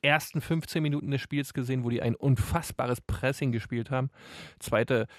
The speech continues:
Halbzeit dann auch die ersten fünfzehn Minuten. Es musste einfach dann auch ein Tor, Tor fallen für die Bayern. Da sich gegen zu wehren, ist wirklich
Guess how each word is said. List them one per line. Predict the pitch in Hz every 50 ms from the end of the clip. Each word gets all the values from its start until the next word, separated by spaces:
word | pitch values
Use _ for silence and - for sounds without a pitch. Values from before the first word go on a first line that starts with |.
| - -
Halbzeit | - 117 120 - - 135 117
dann | 117 90
auch | 98 135 -
die | - 147
ersten | 104 123 123 - - 131
fünfzehn | - - 139 135 - - 143 135
Minuten. | 127 127 131 - -
Es | 127 - -
musste | 127 147 139 - - 98
einfach | 104 107 104 110 104
dann | - 113 104
auch | 104 107 117
ein | 107 -
Tor, | - 110 107 85 -
Tor | - - 113 107
fallen | - - 113 110
für | - - 117
die | 110 110
Bayern. | 110 113 110 113 113 110 - _ _ _ _ _ _ _ _
Da | - 110 127 143
sich | 147 156 143 -
gegen | - 143 143 151 147
zu | - - 139 127 - -
wehren, | - 110 107 123 127 139 147 160 147 -
ist | - 131 123 - - _ _ -
wirklich | 117 120 113 - -